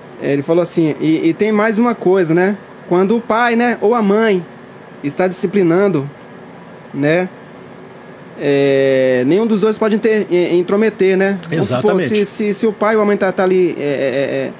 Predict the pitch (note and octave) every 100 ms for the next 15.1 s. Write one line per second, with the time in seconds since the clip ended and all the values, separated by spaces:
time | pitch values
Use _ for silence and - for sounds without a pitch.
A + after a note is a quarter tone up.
0 | - - - C#3+ F3 F#3 F3 C3+ G3+ G3
1 | F3 G3 G3+ - C#3 C3 A#2+ A#2 F#3+ F#3+
2 | G3+ A3+ G#3+ A3 G#3+ G3 - - D3 -
3 | F3 F3 B2+ D#3+ E3 - E3 F3 E3 E3+
4 | D#3+ F3 G3 C4+ E4+ F#4 F4 D#4 D#4 C4
5 | C4 F3+ B2 C#3 - F3+ F3+ G3 - E3+
6 | B3+ F4 C4+ F#3 B2+ D#3+ D#3+ C#3+ G3+ C#4
7 | G#3+ A#3+ D3 - - G3 F3 D3+ D#3+ C#3
8 | D#3+ A3+ - A3+ A3+ A#3 A#3+ - G3 F#3+
9 | D3+ B2 F#3 G#3 F3 A3+ C#3+ D3 C#3 C3
10 | D3 F#3+ - F3 E3 F#3 D#3+ E3+ E3+ E3+
11 | C3+ - E3 B2 - D3+ E3 D3 D#3 D3
12 | D3+ E3+ A#3+ - D#3 C3+ C#3+ C3 D3+ C#3+
13 | E3 D3 C3+ D3+ E3+ D#3 G3 A#3+ B3+ C4
14 | G#3+ F3 F#3+ - G#3+ G#3+ F#3 B3+ C#4 C#4+